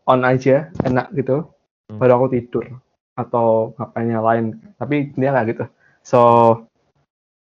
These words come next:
Speaker 1: I need to balance those things, karena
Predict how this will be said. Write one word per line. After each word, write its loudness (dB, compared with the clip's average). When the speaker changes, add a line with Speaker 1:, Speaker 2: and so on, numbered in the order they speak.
Speaker 1:
I -2
need -2
to 2
balance 2
those -4
things, -4
karena -6